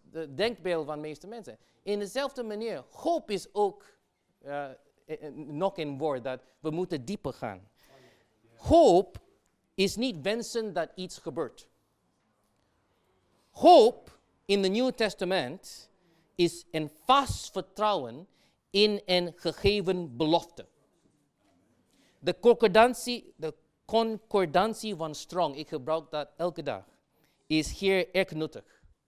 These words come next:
In, eh, Strong's Concordance, hè.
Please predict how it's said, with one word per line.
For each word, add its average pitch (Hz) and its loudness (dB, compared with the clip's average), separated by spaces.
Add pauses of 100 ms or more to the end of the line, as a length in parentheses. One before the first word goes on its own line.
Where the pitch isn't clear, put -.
(680)
In, 156 0
eh, 147 0
Strong's 190 -4
Concordance, 139 -8
hè. 185 -14